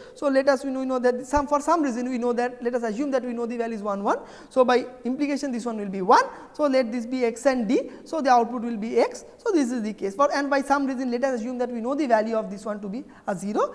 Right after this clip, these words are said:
So, the output is zero to be known by implication. So, this value let us assume by for some means th-,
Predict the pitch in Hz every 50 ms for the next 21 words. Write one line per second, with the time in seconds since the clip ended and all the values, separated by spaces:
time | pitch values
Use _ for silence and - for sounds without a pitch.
0 | - - - - 254 254 226 220 214 214 208 - 247 220 233 226 185 190 220 202
1 | 214 208 214 214 214 202 202 202 202 202 190 180 175 - 175 175 185 196 190 392
2 | 554 539 - - - - - - 214 240 302 285 254 247 247 254 262 330 - -
3 | - - - 262 294 359 359 330 311 294 233 285 285 262 262 269 254 262 269 240
4 | - 294 320 320 277 262 277 415 - - - - - 311